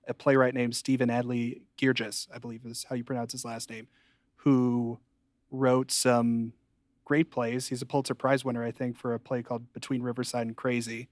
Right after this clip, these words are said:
and also wrote a play called The Mother Effer with the Hat, which was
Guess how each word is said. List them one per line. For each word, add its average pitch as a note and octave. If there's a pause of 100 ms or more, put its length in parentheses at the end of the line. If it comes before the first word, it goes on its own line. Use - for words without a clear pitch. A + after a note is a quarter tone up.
(760)
and A#2+ (340)
also A#2+
wrote B2+
a A#2+
play B2
called A#2 (120)
The B2+
Mother B2
Effer B2
with A#2+
the -
Hat, - (680)
which -
was -